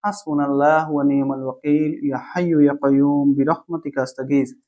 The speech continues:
আল্লাহুম্মা সাল্লি আলা মুহাম্মাদিন ওয়া আলা আলি মুহাম্মাদ। আজকে আমরা যে হাদিসটি নিয়ে আলোচনা করব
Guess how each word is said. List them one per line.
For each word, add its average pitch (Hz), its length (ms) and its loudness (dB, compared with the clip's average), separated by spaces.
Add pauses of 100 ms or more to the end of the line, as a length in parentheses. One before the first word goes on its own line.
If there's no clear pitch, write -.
(400)
আল্লাহুম্মা 160 500 2
সাল্লি 160 280 2
আলা 147 200 4
মুহাম্মাদিন 143 640 2
ওয়া 143 200 4
আলা 135 260 4
আলি 131 200 -2
মুহাম্মাদ। 139 500 -2 (1700)
আজকে 143 280 4
আমরা 175 200 8
যে 180 100 4
হাদিসটি 151 360 2
নিয়ে 175 140 4
আলোচনা 156 400 6
করব 175 200 2